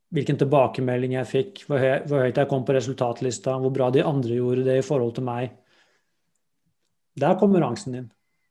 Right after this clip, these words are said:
Men i øyeblikket jeg klarer å se det at, eh, ingen kan gjøre bedre enn sitt beste. Så hvis jeg holder meg der, så vil jeg egentlig alltid være trygg.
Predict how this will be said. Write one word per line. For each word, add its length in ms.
Men 160
i 80
øyeblikket 360
jeg 160
klarer 320
å 80
se 180
det 160
at, 400
eh, 520
ingen 340
kan 320
gjøre 480
bedre 400
enn 80
sitt 160
beste. 340
Så 120
hvis 160
jeg 120
holder 280
meg 160
der, 200
så 320
vil 280
jeg 340
egentlig 480
alltid 400
være 280
trygg. 260